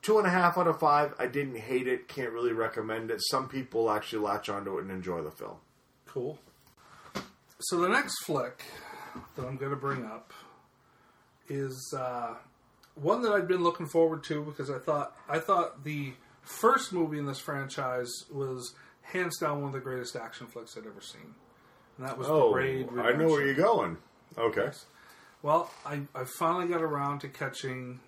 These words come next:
Speaker 2: The Raid two, Barandal. Now, it's a longer flick. It's over two hours. Um, and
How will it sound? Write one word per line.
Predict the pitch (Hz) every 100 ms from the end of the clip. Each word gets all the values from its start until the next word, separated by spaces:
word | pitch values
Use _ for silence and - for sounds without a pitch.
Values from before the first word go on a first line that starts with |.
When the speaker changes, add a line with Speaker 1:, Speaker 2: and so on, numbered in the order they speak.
| -
Speaker 2:
The | 131
Raid | 123 123 120 123
two, | - 240 185 - - _ _ _ _ _ -
Barandal. | 156 151 120 - - - _ _ - - - - - - - - - -
Now, | 160 165 165 165 165 - _ _ _ _ _ _ _ _ _ - -
it's | 170
a | 190
longer | 165 175 185 175 160
flick. | 143 - 139 127 - - - - -
It's |
over | 135 135 143
two | - 147 123
hours. | 110 107 107 110 - - - - _ - _ _
Um, | - 113 113 110 214 208 - _ _ _ _ _ _ _ _ _ _ _ _ _ _ _ _
and | 147 139 135 131 127